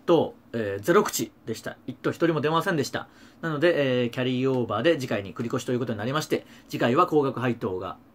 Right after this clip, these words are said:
より期待できるということになりました。うん。やっぱり難しいですね。海外はですね、Jリーグより力の差があるんです。あるからこそ、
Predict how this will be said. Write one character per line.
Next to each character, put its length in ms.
よ 140
り 120
期 80
待 100
で 80
き 80
る 80
と 100
い 80
う 120
こ 100
と 80
に 80
な 80
り 100
ま 140
し 160
た。 220
う 80
ん。 180
や 120
っ 40
ぱ 100
り 60
難 160
し 60
い 60
で 60
す 100
ね。 220
海 240
外 460
は 80
で 80
す 80
ね、 180
J 100
リ 80
ー 40
グ 60
よ 60
り 60
力 240
の 100
差 160
が 240
あ 80
る 80
ん 40
で 80
す。 120
あ 80
る 100
か 120
ら 100
こ 160
そ、 260